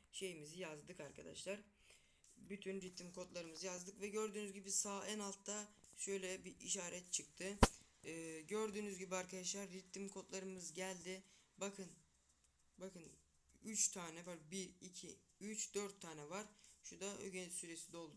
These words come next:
diyor. Bunu geç. Dört tane kodumuz var arkadaşlar. Kullandık. Hepsini al diyoruz. Bakın sırayla geliyor.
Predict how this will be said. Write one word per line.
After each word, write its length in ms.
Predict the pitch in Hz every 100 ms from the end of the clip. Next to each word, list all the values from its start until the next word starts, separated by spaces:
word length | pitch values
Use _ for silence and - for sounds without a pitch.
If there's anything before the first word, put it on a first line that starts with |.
| -
diyor. 180 | 160 180
Bunu 180 | 170 143
geç. 240 | 165 - - - - -
Dört 280 | 220 208 -
tane 440 | 175 160 185 190 180
kodumuz 460 | 196 175 165 147 135
var 120 | 139
arkadaşlar. 460 | 147 143 151 160 -
Kullandık. 440 | 202 165 143 170 196 - - -
Hepsini 400 | 220 180 180 151 -
al 260 | 160 190
diyoruz. 420 | 190 196 190 196 - - - -
Bakın 160 | 196 196
sırayla 500 | 208 233 202 180 196
geliyor. 380 | 185 180 180